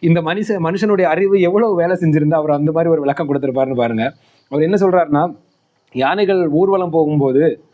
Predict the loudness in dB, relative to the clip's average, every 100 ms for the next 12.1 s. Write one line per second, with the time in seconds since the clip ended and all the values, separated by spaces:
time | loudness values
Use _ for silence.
0 | _ _ _ -2 0 0 -2 0 -2 -2
1 | -2 -4 -2 0 0 0 -2 -4 -12 _
2 | _ _ -2 -2 2 0 0 -4 -4 -2
3 | -2 -2 -4 -2 0 2 0 -6 -10 -4
4 | 0 0 -2 -2 -2 -6 _ _ _ -6
5 | -4 -2 -2 -2 0 0 0 0 -2 -2
6 | -4 -4 -4 -2 -2 -2 -2 -4 _ _
7 | -2 0 2 0 2 0 0 -2 0 0
8 | -2 -2 0 0 2 0 0 -2 -4 -10
9 | -8 -2 -2 -2 0 0 0 -2 -2 -2
10 | -2 -4 -4 -10 _ _ -2 0 0 0
11 | 0 0 0 2 0 0 -2 -2 -2 -4
12 | -8